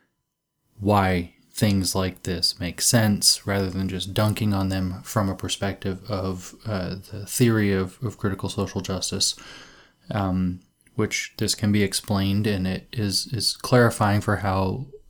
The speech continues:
critical social justice theory thinks. So I wanna do that, but I wanna, of course, let's not be hasty, let's be fair. Um, professors and teachers are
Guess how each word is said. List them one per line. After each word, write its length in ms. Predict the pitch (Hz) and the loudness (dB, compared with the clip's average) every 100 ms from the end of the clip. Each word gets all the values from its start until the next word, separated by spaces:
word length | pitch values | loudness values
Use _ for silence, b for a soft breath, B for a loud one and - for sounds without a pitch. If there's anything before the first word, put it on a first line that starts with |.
| - | -6
critical 300 | - 117 98 | -2 -2 0
social 320 | - 104 101 | 0 2 2
justice 380 | 98 92 98 - | 2 4 4 2
theory 260 | 101 90 87 | 0 -2 -2
thinks. 540 | - 127 98 - - B B B - | 4 4 4 0 -4 B B B -6
So 260 | - 101 | 0 2
I 80 | 95 | 4
wanna 260 | 98 98 92 | 2 2 2
do 260 | 90 110 95 | 2 2 4
that, 380 | 87 90 120 | 2 0 -2
but 120 | 104 98 | -2 0
I 80 | |
wanna, 340 | 98 101 98 - | 0 0 0 -2
of 160 | - - | -6 -2
course, 420 | 110 101 - - - _ _ _ - | 0 2 0 -4 -8 _ _ _ -6
let's 440 | 101 - - - _ 117 | 0 0 0 -2 _ 0
not 380 | 104 92 - _ - | 2 2 -4 _ -4
be 200 | 107 101 | 0 0
hasty, 560 | 82 113 107 - 98 92 | 4 4 6 4 2 2
let's 200 | 98 95 | 0 0
be 140 | 101 | -2
fair. 500 | 92 - 98 90 90 B B B B | -2 0 0 0 -4 B B B B
Um, 680 | 110 107 101 98 92 90 87 - _ _ _ - - | 2 4 4 4 2 0 -2 -10 _ _ _ -20 -2
professors 880 | 110 - 110 - 101 95 - - - _ - | 2 4 4 4 4 4 4 2 0 _ 0
and 520 | 107 101 98 98 90 - | 4 4 6 4 2 2
teachers 360 | 110 - 95 | 2 2 0
are 460 | 92 104 104 98 | 2 4 6 4